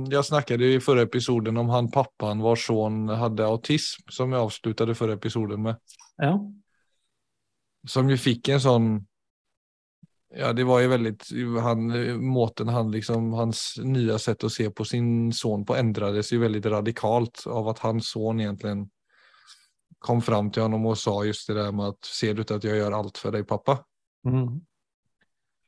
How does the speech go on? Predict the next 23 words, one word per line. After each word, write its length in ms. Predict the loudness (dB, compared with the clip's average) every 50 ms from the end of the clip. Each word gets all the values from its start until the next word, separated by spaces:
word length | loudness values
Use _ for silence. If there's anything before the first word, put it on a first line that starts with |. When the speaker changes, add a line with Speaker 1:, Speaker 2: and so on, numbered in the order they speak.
| _ _ _ _ _ _ _ _ _ _ _ _ _ _ _ _ _
Speaker 1:
Och 140 | -2 0 2
så 120 | 4 4 6
var 200 | 6 8 8 8
ju 80 | 8
det 80 | 8 8
ett 100 | 6 6
väldigt 240 | 4 4 4 2 2
sånt 220 | 2 0 2 2
tydligt 380 | 2 4 4 4 2 -2 -2 _
perspektivskifte, 1080 | -2 -2 -2 0 -2 -2 -2 0 0 2 2 2 2 0 -2 -2 -4 -4 -4 -4 -4
att 100 | -2 0
hans 200 | 2 0 2 2
egna 420 | 2 2 2 2 2 0 0 -2 0
förväntningar 840 | 0 2 2 4 2 2 0 -4 -6 -6 -4 -2 0 0 2 2
om 180 | 2 2 2 2
hur 160 | 2 2 2
det 100 | 2 2
var 280 | 2 2 2 2 2 2
och 120 | 0 -2
skulle 240 | -2 -2 0 0 0
ha 160 | 2 0 0
en 100 | -2 -4
son 500 | -2 2 4 6 6 6 6 4 2 -2